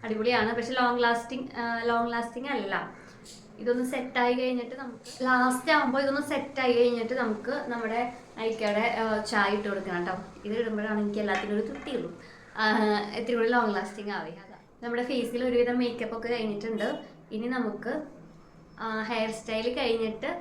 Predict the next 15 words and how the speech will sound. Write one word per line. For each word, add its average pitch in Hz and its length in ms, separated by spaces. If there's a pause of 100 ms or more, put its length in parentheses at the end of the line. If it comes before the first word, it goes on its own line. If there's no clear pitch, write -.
നമുക്ക് 208 340 (300)
എന്ത് 208 180
ചെയ്യാം, 202 200 (800)
ആ, - 20 (300)
ഹെയർ 240 300
ഞാൻ 285 180
കെട്ടി 277 300
വെക്കണോ 254 340 (160)
അഴിച്ചിടണോ 208 460
എന്നൊക്കെ 202 240
ആലോചിക്കുന്നുണ്ട്. 175 440 (340)
ഹെയർ 233 240
സ്റ്റൈൽ 233 280 (100)
ചെയ്ത് 233 300
കഴിഞ്ഞതിന് 214 400